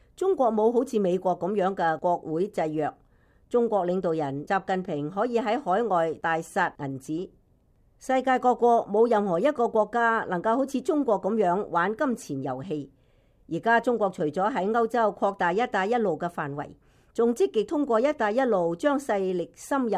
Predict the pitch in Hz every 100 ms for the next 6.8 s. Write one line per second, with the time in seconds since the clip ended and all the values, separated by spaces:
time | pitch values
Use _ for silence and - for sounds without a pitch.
0 | - 151 143 151 - 185 180 143 147 143
1 | 143 147 143 190 226 226 220 147 143 165
2 | 143 - _ _ _ _ 320 311 254 240
3 | 240 285 202 202 208 190 214 202 294 269
4 | 208 180 170 196 220 160 147 147 147 208
5 | 196 170 190 185 151 135 151 160 208 160
6 | 156 156 143 175 - 135 123